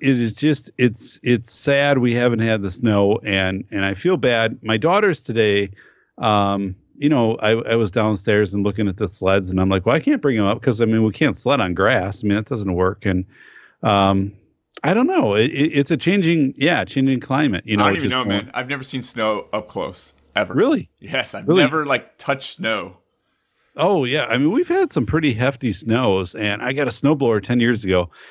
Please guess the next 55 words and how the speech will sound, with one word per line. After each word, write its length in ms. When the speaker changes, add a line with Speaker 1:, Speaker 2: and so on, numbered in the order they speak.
Speaker 1:
against 360
my 140
wife's, 840
um, 840
uh, 120
she, 240
she 180
didn't 180
approve 380
of 100
it, 160
you 100
know, 120
basically 460
saying, 300
you 80
know, 160
"We, 180
we 200
don't 200
get 100
a 60
lot 240
of 80
big 160
snows 280
a 80
year, 200
and 100
we 120
can 160
go 100
out 60
and 100
shovel." 260
I'm 100
like, 200
"Well, 160
I 140
don't 120
wanna 200
do 240
that." 280
I 60
mean, 220
and 100
part 220
of 80
it 80
is 180
if 60
you're 160
a 40
guy, 460
a, 140